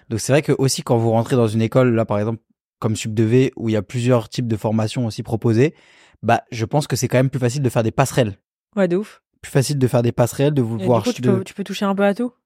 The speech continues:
Speaker 1: Ouais, de ouf. T'as, t'as, au final, tu te rends compte que t'es un, tu kiffes un peu sur les R H. Euh, tu te dis, voilà, bon,
Speaker 2: Arrête
Speaker 1: bah.
Speaker 2: d'essayer de recruter des gens en R H, hein.
Speaker 1: C'est sympa, les R H. Toi, t'as fait R H, en fait.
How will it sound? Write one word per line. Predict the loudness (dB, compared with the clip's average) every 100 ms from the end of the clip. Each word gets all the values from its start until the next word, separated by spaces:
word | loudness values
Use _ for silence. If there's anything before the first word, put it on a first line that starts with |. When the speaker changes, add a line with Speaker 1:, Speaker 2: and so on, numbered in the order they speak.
| _ -2
Speaker 1:
Ouais, | 2
de | 2
ouf. | -2 -10 _ _ _
T'as, | 0 2 2
t'as, | 0 -4
au | -4
final, | -4 -4
tu | -6
te | -8
rends | -6
compte | -6
que | -4
t'es | -2 0 0
un, | -2 -4
tu | -6 -12
kiffes | -12 -6
un | -4
peu | -4
sur | -2 0
les | 0 2
R |
H. | 2 2 0 -6 _ _ _ -8
Euh, | -4 -4 -2 -2 -4
tu | -4 -8
te |
dis, | -4 -2
voilà, | -2 -2 -2
bon, | 0 0
Speaker 2:
Arrête | 2 0
Speaker 1:
bah. |
Speaker 2:
d'essayer | -2 -2
de | -4
recruter | -4 -6 -6 -2
des | -2
gens | -2
en | -2 -2
R | -4 -4
H, | -4 -8
hein. | -12
Speaker 1:
C'est | -8 -4
sympa, | 0 2 4
les | 4 4
R | 2
H. | 0
Toi, | 0
t'as | 0
fait | 0 0
R |
H, | 0 -4
en |
fait. | -12